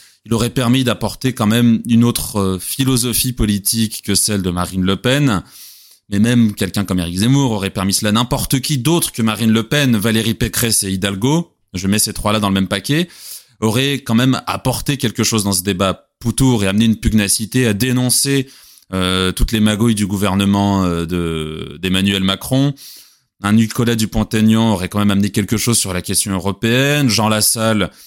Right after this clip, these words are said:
aurait également apporté quelque chose sur la politique d'Emmanuel Macron.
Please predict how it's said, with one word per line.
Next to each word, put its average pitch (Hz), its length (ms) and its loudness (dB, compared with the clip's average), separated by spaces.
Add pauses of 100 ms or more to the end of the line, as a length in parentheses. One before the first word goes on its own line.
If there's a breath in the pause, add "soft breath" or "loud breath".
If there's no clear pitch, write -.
(120)
aurait 90 180 -4
également 107 320 2
apporté 107 380 -2
quelque 98 280 -4
chose 120 220 0
sur 95 160 0
la 87 80 -2
politique 95 400 -2
d'Emmanuel 95 420 2
Macron. 147 440 0